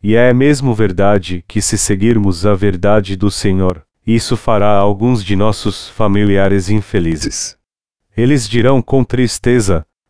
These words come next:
"Como você pôde fazer isso conosco? Nossa família era tão tranquila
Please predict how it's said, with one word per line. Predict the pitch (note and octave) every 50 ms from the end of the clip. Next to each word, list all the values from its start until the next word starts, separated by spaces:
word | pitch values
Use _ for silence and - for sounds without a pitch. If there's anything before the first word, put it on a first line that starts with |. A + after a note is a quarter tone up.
| _ -
"Como | - - G#2 G#2+ G#2+ F#2+
você | F2 G2 G#2 - - - B2+ B2 A#2
pôde | - - B2 C3 A#2 A2+
fazer | G#2+ - - G#2 F#2 E2+ F2+ G#2+ G2+
isso | G2+ G2 - - G2
conosco? | - - F#2+ F#2 F#2+ G2 G2 - - - - D#2+ - _ _ _ _ _ _ _ _ _ _ _ -
Nossa | G2 G#2+ A#2+ B2 - - B2
família | G2+ - - G#2 F#2 F2+ G#2 A#2+ A#2+ A2 G2+
era | F2+ E2+ F2 F#2 F#2+ F#2+ F2+
tão | _ - A2 G#2 G#2
tranquila | - - G2+ G2 F#2+ - - - G#2 G#2 G#2 G2+ G2+ F2+ E2